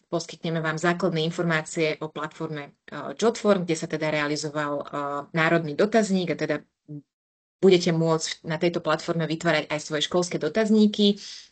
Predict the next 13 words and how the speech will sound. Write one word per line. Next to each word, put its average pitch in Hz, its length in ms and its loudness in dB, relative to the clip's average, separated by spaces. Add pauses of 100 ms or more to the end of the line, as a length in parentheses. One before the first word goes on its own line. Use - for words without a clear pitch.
(140)
Naučíme 180 400 2
vás, 160 400 0 (560)
e, - 0 -
alebo 151 400 -2
teda 156 160 0
s-, - 560 -12 (160)
ukážeme 190 400 2
vám 170 160 2
základnú 175 320 2
orientáciu 165 560 0
na 170 160 -2
tejto, 165 240 0
e, 156 120 2